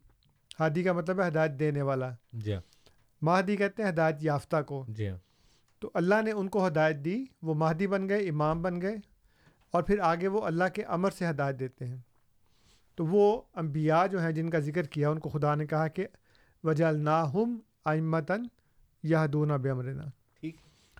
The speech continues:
Speaker 1: اس کے بعد پھر اللہ تعالیٰ نے سورہ السجدہ میں بھی اس بات کو بیان فرمایا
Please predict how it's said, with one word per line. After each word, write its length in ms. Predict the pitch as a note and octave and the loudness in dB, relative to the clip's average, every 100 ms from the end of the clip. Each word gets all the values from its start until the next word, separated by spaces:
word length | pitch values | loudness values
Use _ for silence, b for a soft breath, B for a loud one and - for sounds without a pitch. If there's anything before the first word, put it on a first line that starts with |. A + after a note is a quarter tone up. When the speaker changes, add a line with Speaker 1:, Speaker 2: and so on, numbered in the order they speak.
| b b b b _ _ _ | b b b b _ _ _
Speaker 1:
اس 120 | F#3+ | -2
کے 140 | - | 0
بعد 240 | C4 F#3 F3 F#3 | 4 4 4 0
پھر 120 | G#3 | -4
اللہ 180 | A3 E3+ | -2 -2
تعالیٰ 360 | E3 D#3+ E3 F3+ | 0 0 2 0
نے 240 | D#3+ G3+ A3+ _ _ _ _ _ - - _ _ | -2 -4 -10 _ _ _ _ _ -20 -20 _ _
سورہ 360 | - F#3+ G3+ A3+ | 2 4 4 2
السجدہ 560 | G3+ - F#3+ E3 F#3 B3+ | -4 -2 -2 0 2 2
میں 140 | A3+ | 2
بھی 300 | D3+ D3 D3+ G#2+ | 0 0 -2 -6
اس 140 | C#3+ | -2
بات 260 | D#3 D3+ - | 0 0 0
کو 60 | |
بیان 260 | D3+ D3 D3 | -2 0 0
فرمایا 420 | D3+ D3 C3+ D3 | -2 -2 -2 -2